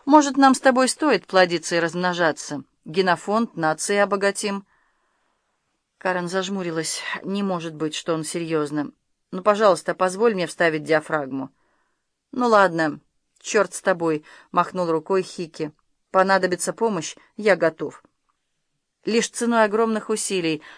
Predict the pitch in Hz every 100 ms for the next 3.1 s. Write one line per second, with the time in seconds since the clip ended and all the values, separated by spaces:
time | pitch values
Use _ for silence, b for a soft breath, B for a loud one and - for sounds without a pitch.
0 | B - 208 220 208 170 B B - 196
1 | 185 196 - 190 190 180 180 170 165 170
2 | - 185 180 175 170 175 165 156 147 -